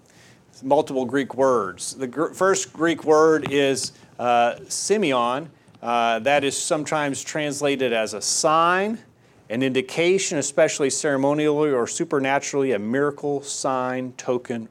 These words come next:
or wonder. It's used many places in the Bible to describe what we would call a miracle. In Matthew chapter twelve, beginning of verse thirty-eight, "Then some of the scribes and Pharisees answered, saying, 'Teacher, we want to see a sign from you.'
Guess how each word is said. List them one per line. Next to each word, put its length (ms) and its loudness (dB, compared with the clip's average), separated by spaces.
or 140 -6
wonder. 720 -12
It's 120 -4
used 220 0
many 240 2
places 580 0
in 60 -6
the 100 -2
Bible 480 0
to 320 -2
describe 640 -2
what 120 0
we 120 -4
would 220 -10
call 380 -2
a 120 -4
miracle. 640 -4
In 100 -10
Matthew 300 -2
chapter 400 -2
twelve, 720 0
beginning 280 -2
of 40 -4
verse 240 0
thirty-eight, 540 2
"Then 180 -4
some 240 0
of 80 2
the 80 2
scribes 640 4
and 140 -6
Pharisees 720 -2
answered, 520 -2
saying, 340 -2
'Teacher, 480 -4
we 100 0
want 200 0
to 80 -8
see 200 -6
a 100 -4
sign 640 -4
from 200 -8
you.' 440 -10